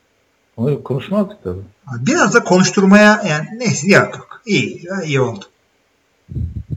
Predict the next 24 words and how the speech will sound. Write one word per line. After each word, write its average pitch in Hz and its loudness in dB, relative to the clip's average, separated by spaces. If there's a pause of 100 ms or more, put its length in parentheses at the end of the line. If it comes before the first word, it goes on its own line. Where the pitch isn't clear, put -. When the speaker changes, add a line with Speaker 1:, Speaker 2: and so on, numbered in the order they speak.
(460)
Speaker 1:
İyi 165 6
oldu 311 6
yani. 127 4
Gerçi, 147 2
ya 127 2
yıllar 165 4
boyunca 160 0
konuşacağız 180 -2
ama 226 2
işte 180 -2 (280)
bir 180 0
de 233 2 (120)
Lux 151 0
demiş 226 2
ya 143 2
bu 143 -2
seçimi 147 -4 (400)
Cleveland 151 2
yaptığı 143 2
için 135 -2
de 117 4
birazcık 101 0
böyle 98 0
oldu. 87 -4